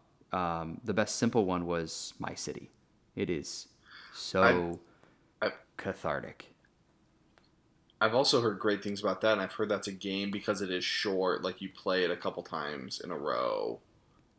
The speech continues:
Speaker 2: it's
Speaker 1: Yeah,
Speaker 2: not
Speaker 1: I don't
Speaker 2: like,
Speaker 1: think
Speaker 2: "Oh, we
Speaker 1: we
Speaker 2: played it once. All right, let's put it away and come back next week." It's like, Let's play three rounds of it and then
Speaker 1: Yeah, three is perfect.
Speaker 2: come
Speaker 1: It takes
Speaker 2: back.
Speaker 1: about twenty minutes per game, so you feel like,
Speaker 2: Yeah.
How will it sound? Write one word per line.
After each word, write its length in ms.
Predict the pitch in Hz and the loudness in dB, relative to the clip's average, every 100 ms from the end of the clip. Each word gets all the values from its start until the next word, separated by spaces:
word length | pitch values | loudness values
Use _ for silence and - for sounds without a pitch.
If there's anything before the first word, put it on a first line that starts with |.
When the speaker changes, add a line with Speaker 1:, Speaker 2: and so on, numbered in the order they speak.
| - | -6
Speaker 2:
it's 200 | 104 - | -2 2
Speaker 1:
Yeah, 140 | 101 | 4
Speaker 2:
not 40 | 95 | 6
Speaker 1:
I 60 | |
don't 100 | 113 170 | 8 8
Speaker 2:
like, 80 | |
Speaker 1:
think 120 | 214 123 | 8 8
Speaker 2:
"Oh, 80 | |
we 80 | 117 | 8
Speaker 1:
we 100 | 113 | 8
Speaker 2:
played 160 | 110 110 | 8 6
it 140 | 90 | 4
once. 380 | 98 98 98 98 | 4 2 2 0
All 140 | - | 2
right, 100 | 101 92 | 4 4
let's 160 | 104 | 2
put 200 | - 123 | 4 4
it 100 | 123 | 6
away 280 | 113 104 101 | 6 6 4
and 100 | 95 | 2
come 140 | 101 101 | -2 0
back 220 | 87 87 | 0 0
next 300 | 85 82 - | -6 -4 -2
week." 200 | 85 - | -4 -4
It's 160 | 87 95 | -2 2
like, 240 | 85 82 - - - | 2 0 -10 -14 -4
Let's 140 | 117 | -4
play 200 | - 135 | 4 4
three 280 | 120 117 113 | 4 2 2
rounds 400 | 95 87 92 98 | 4 2 0 -2
of 100 | 90 | 0
it 240 | 90 90 - | 2 2 0
and 200 | 95 92 | -4 -2
then 400 | 85 78 82 82 - - - _ - - - _ - - - _ | -2 -2 -6 -10 -18 -20 -20 _ -20 -20 -20 _ -20 -20 -20 _
Speaker 1:
Yeah, 160 | - - | -2 -2
three 340 | - - 151 156 | -2 4 6 6
is 100 | - | 4
perfect. 400 | - 123 - - | 6 6 4 -2
Speaker 2:
come 100 | 101 | 0
Speaker 1:
It 80 | |
takes 180 | - 110 | 4 4
Speaker 2:
back. 20 | |
Speaker 1:
about 160 | 113 113 | 4 2
twenty 280 | - 113 107 | 4 4 4
minutes 260 | 98 - - | 4 0 0
per 140 | 104 | 0
game, 300 | 95 95 85 | 2 -2 -2
so 260 | - 92 87 | -2 -2 -2
you 200 | 85 90 | -4 -6
feel 280 | - 95 | -2 -2
like, 320 | 85 85 85 117 | 0 -2 -2 -2
Speaker 2:
Yeah. 380 | 110 110 110 | 0 0 -2